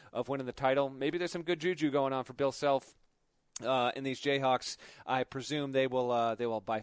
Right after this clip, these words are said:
far have the biggest fan contingent here in San Antonio. So those are my brief overall thoughts. And then we'll have another podcast as well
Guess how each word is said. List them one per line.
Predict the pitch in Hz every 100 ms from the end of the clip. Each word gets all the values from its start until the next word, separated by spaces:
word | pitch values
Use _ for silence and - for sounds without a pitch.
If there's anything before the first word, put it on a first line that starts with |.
| -
far | 131 123
have | 117 110
the |
biggest | 110 113 107
fan | 117 113
contingent | 107 101 117 107 -
here | - 117 110 101 - - _
in | - 110
San | - 117
Antonio. | 110 - 117 110
So | -
those | 175 269
are | 277
my | 196
brief | 165 147 175
overall | 165 156 139 143 135
thoughts. | - 131 131 -
And | 156
then | 156
we'll | 175 185
have | 196
another | 175 156
podcast | 156 147 147 135 123
as | 113
well | 131 123 120